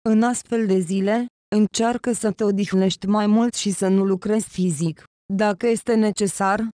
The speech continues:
asigură-te că vei consulta un medic. Examinările preventive și testele de imunitate îți vor face bine. La sfârșitul lunii noiembrie, verifică funcționarea ficatului și a căilor biliare.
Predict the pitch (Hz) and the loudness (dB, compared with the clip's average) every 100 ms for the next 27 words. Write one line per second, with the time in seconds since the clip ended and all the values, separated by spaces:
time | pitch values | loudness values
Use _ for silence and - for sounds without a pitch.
0 | _ 202 208 - 190 180 175 180 - 208 | _ 0 0 0 0 2 2 0 -2 -4
1 | 208 185 196 190 214 202 190 202 220 214 | -2 -2 -2 0 0 0 0 -2 0 2
2 | 208 196 175 156 151 - _ _ 208 180 | 4 4 2 -2 -8 -14 _ _ -6 -4
3 | 190 208 208 214 220 220 196 180 226 208 | -2 2 4 4 4 2 0 0 0 0
4 | 185 196 180 202 196 214 208 175 208 202 | 0 -2 -2 -4 -2 -2 -2 -2 0 -2
5 | - 208 208 185 208 208 208 202 190 202 | -2 0 0 0 0 2 2 4 2 0
6 | 208 214 214 - 185 185 165 202 208 214 | -2 0 -2 -2 -4 -2 -2 -4 -2 -2
7 | 190 196 165 160 143 _ _ 220 208 196 | 2 2 2 -2 -8 _ _ 2 2 0
8 | - 202 180 262 233 233 208 226 233 208 | -2 -2 0 -2 0 0 2 2 4 4
9 | 196 185 180 185 175 190 214 233 _ _ | 4 4 4 2 2 0 0 -4 _ _
10 | 190 208 214 - 214 196 190 220 220 - | -2 0 0 -2 -2 -2 -2 0 0 2
11 | 196 196 208 196 180 190 180 175 208 214 | 0 2 0 -2 -2 -4 -2 -4 -2 0
12 | 202 208 180 - 202 196 185 180 170 196 | 0 0 -2 0 0 2 2 0 0 -2
13 | 185 190 175 151 151 | 0 0 0 -2 -6